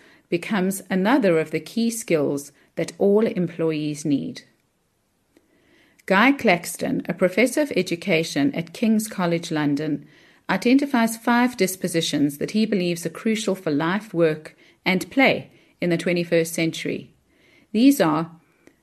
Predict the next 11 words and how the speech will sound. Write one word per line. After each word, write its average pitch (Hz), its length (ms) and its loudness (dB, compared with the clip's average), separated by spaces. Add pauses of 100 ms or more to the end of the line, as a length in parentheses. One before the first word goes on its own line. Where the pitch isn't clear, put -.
a 185 80 2
love 190 260 6
of 285 200 4
reading, 151 560 0 (680)
the - 140 0
inclination 220 680 2
to 233 100 0
design 170 500 2
your 165 220 0
own 175 240 2
learning, 151 680 0